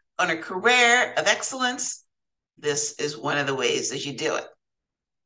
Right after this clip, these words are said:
Morrison's first book, The Bluest Eye, in nineteen seventy, is a novel of the initiation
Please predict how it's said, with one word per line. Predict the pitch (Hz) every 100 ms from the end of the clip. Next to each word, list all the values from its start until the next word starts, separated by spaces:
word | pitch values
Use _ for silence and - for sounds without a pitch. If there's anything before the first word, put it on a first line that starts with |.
| _ - - _ _ _ -
Morrison's | - 226 339 294 294 330 - - -
first | 220 - - -
book, | 185 175 - - - - _
The | 151
Bluest | 165 190 208 285 320 -
Eye, | 214 190 180 170 180 175
in | 160 165
nineteen | 165 196 220 240 240
seventy, | - 196 156 151 175 165 170 - - _ -
is | 170
a | 165
novel | 175 190 220 226 226 240 - -
of | 180 170 175 170
the | 156 -
initiation | 175 202 - 233 220 208 - 190 190 -